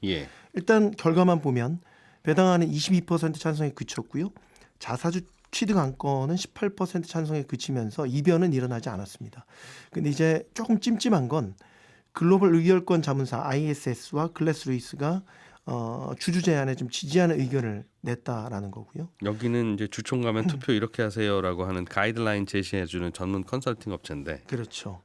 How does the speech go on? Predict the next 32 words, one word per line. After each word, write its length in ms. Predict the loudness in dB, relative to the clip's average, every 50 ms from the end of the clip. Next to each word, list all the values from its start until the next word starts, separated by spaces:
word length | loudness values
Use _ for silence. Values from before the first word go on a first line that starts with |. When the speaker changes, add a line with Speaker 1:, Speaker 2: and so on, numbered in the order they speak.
| _ -12
Speaker 1:
어, 300 | -8 -8 -6 -6 -8 -6
삼성물산의 1300 | -4 -2 0 0 0 0 0 -2 -2 -2 -2 -4 -4 -6 -2 0 2 2 2 2 0 0 0 0 0 -2 -4 -6
배당을 420 | -4 -4 -2 0 0 0 0 0 0
늘리는, 760 | 0 0 0 0 2 2 2 2 2 2 0 0 -2 -4 -6
늘리자는 420 | -6 -6 -4 -4 -2 -2 -2 -4 -4
주주들 380 | -6 -8 -10 -8 -6 -4 -2
요구가 420 | -2 -2 -4 -4 -4 -2 -2 -2 -4 _ _ _ _ -4
옳은 200 | -2 -2 -2 -2
것 80 | -4 -6
같다. 220 | -6 -4 -2 -2
Speaker 2:
합당하다. 360 | 0 0 0 0 0 -2 -4
그쪽 300 | -4 -4 -6 -4 -4 -6
Speaker 1:
음. 80 | -4 -4
Speaker 2:
편을 240 | 0 2 2 2 2
들어줬는데 420 | 2 2 2 2 2 2 2 2
결국 220 | 0 0 -2 -2
국민연금이 720 | 2 4 6 8 8 8 8 6 6 6 4 4 4 2 2
이제 160 | 0 0 0
삼성물산 840 | 2 2 2 2 4 2 2 0 -2 0 0 0 0 0 0 -2 -4 -6
쪽을 340 | -6 -6 -2 -2 -2 -2
손을 300 | -2 -2 0 2 2 2
들어주면서 720 | 0 0 -2 -2 -2 -2 -4 -4 -4 -6 -6 -6 -6 -6 -4 -2
Speaker 1:
예. 220 | 0 0 0 -2 -6 -8
Speaker 2:
물론 300 | -8 -6 -4 -4 -4 -4 -4
무산되긴 520 | -2 0 0 0 0 -2 -4 -6 -6 -6
했죠. 300 | -6 -8 -10 -12 -14 -16 -16 _ -20 -20 -20 -20 -20 -20 -20 -20 -20 -20 -20 _ _ _
또 140 | 4 6 6
하나 220 | 8 6 4 2 -2 -6
주총에 320 | -8 -6 0 2 2 4
참석한 460 | 4 4 2 2 2 2 2 0 2
개인 240 | 2 2 2 2 2
주주들이 880 | 0 -2 -4 -6 -4 -2 -2 0 0 0 0 0 2 2 0 0 -2 -6